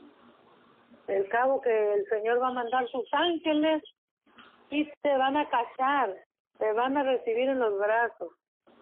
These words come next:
Y dijo el Señor, "Escrito estás, no tentarás al Señor tu Dios". Y no conforme, lo llevó con otra tentación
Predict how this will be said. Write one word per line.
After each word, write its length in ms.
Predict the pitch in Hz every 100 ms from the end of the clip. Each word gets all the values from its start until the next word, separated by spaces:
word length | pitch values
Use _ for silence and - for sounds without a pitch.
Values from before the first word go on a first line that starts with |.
| - -
Y 60 |
dijo 760 | - 190 208 214 226 254 233 226
el 160 | 208 -
Señor, 480 | 220 226 233 190 - _ _ _
"Escrito 640 | - 247 - - 277 294 285
estás, 480 | 277 - 294 320 294 - _ _ _ _
no 360 | 247 330 403 403
tentarás 600 | 339 262 240 226 269 294 254
al 180 | 226 -
Señor 380 | 214 226 240 -
tu 140 | 226
Dios". 380 | 208 226 214 175 _ _ _ _ - - - _ -
Y 120 | 233 240
no 280 | 269 330 -
conforme, 840 | 339 302 320 339 320 330 320 269 - _ _ _ _ - - - _ - - -
lo 180 | 240 269
llevó 640 | 262 247 294 339 359 320 - _ _ _ - - _ _
con 200 | 247 247
otra 300 | 320 359 302
tentación 840 | 302 269 254 240 180 247 240 190